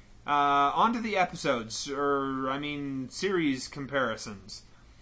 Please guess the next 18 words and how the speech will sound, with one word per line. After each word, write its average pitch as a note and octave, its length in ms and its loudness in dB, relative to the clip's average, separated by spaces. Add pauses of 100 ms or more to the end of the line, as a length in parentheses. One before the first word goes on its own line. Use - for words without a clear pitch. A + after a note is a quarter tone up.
(120)
I've E3+ 200 0
listened D4 320 0
to G3+ 260 0
all F#3 260 4
your F3+ 220 0
episodes, C#3 600 -6 (200)
but C#3+ 100 0
I D3+ 120 2
didn't G#3+ 260 0
watch F3+ 320 0
West D#3 300 -2
Wing B2+ 260 -6
since D#3 260 -6
it C3+ 80 -6
wasn't E3 280 -2
on D3 300 -2
Netflix C3 680 -8 (220)
Instant. E3+ 400 -6